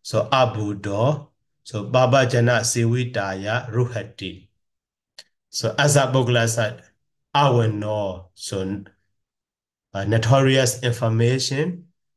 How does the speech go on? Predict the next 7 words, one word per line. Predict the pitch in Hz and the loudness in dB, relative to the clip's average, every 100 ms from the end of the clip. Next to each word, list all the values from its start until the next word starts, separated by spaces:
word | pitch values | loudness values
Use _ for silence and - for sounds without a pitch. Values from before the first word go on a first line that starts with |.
| - | -12
or | 104 | -10
bad, | 95 131 131 - - _ _ _ _ _ _ _ _ _ _ _ _ _ _ _ - - _ _ _ _ _ _ _ _ _ _ _ _ _ _ _ _ _ _ _ _ _ | 0 2 2 -4 -20 _ _ _ _ _ _ _ _ _ _ _ _ _ _ _ -20 -20 _ _ _ _ _ _ _ _ _ _ _ _ _ _ _ _ _ _ _ _ _
so | _ - 101 98 98 98 | _ -12 -8 -6 -6 -2
bad | 135 135 139 | 2 2 4
information | 117 - 117 117 127 120 131 | -2 2 2 4 2 0 -4
about | 110 117 107 95 | -4 -2 -2 -4
them. | 101 98 107 170 190 | -8 -4 -2 -4 -6